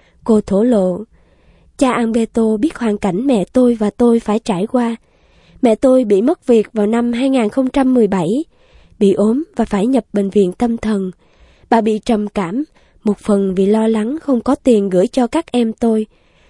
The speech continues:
một phần vì bố tôi, người đã ly hôn, không muốn mẹ tôi nói chuyện với các em, và vì chúng tôi có vấn đề về tiền thuê nhà.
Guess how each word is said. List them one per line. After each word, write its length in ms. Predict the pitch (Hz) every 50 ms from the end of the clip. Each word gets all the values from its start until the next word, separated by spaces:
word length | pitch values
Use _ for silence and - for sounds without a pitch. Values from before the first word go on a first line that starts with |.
| _ _ _
một 140 | - 233 -
phần 280 | - - 240 220 220 214
vì 140 | 226 226
bố 220 | 208 202 226 262 339 - -
tôi, 260 | 277 269 254 247 240 - _ _ _ _ _ _ _
người 240 | 220 214 208 196 180
đã 120 | 185 185
ly 240 | 233 262 269 247 240
hôn, 280 | 220 240 233 226 220 214 - _ _ _
không 240 | _ - 254 226 226
muốn 240 | 233 240 285 349 349
mẹ 180 | 285 220 196
tôi 260 | - - 262 254 247
nói 200 | 240 240 254 320
chuyện 300 | - - 285 220 185 190
với 140 | 196 233 285
các 260 | - 349 339 - -
em, 240 | - 254 240 233 233 - _ _ _ _ _ _ _ _ _
và 100 | 262 240
vì 220 | 214 226 240 226 208
chúng 260 | - 262 277 302 330
tôi 320 | - 285 254 254 247 233 -
có 120 | - 254
vấn 260 | 285 311 302 320 330 311
đề 220 | 262 220 208 208
về 140 | 196 214 202
tiền 300 | - - 220 208 196 190
thuê 260 | - - 254 269 247
nhà. 340 | 240 226 208 196 190 196